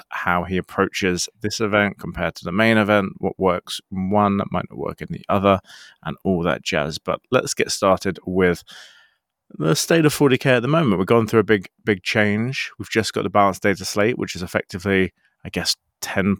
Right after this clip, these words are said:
point five. The changes are so substantial, we're basically in a little bit of a new edition-y phase once again. So, Malik, give us your thoughts on where we are with the game at the moment, and in particular, the balanced data slate.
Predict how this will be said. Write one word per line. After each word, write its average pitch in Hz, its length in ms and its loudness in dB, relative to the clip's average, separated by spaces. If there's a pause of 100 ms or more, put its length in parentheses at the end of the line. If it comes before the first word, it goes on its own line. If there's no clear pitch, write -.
(120)
point 104 300 0
five. - 640 0
The 98 160 2
changes 104 400 0
are 92 40 -4
so 104 180 2
substantial, 110 520 -2
we're 90 120 2
basically 90 500 -4
in 92 100 -2
a 95 60 -2
little 92 220 -4
bit - 160 -6
of 87 100 -10
a 95 40 -4
new 92 280 -2
edition-y 90 540 -6 (420)
phase 104 400 2
once 104 240 2
again. 113 380 2
So, 113 240 4
Malik, 117 320 2
give 131 100 -2
us 127 160 0
your 123 80 2
thoughts 110 480 0
on 98 340 2
where 107 160 4
we 101 120 4
are 101 200 4
with 95 160 0
the 104 60 -6
game 98 240 2
at - 40 -6
the - 60 -8
moment, 92 380 2
and 95 160 0
in 90 80 -4
particular, - 480 -8
the 85 100 -8
balanced 82 340 -6
data 92 200 -8
slate. - 340 -14